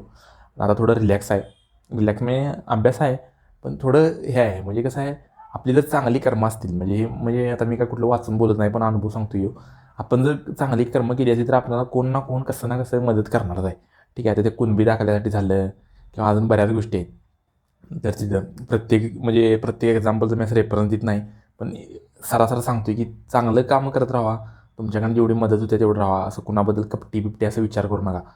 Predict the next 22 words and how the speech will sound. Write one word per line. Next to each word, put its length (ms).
तर 60
ते 60
सरांनी 380
मला 240
एवढं 220
केलं, 160
पण 140
मी 140
कधी 180
त्यांच्याबरोबर 520
म्हणजे 280
त्यांच्याबद्दल 460
ह्या 200
चॅनलवर 320
कधी 120
विरोधात 400
बोललो 240
का 160
किंवा 560
काय 160
झालं 220
का, 140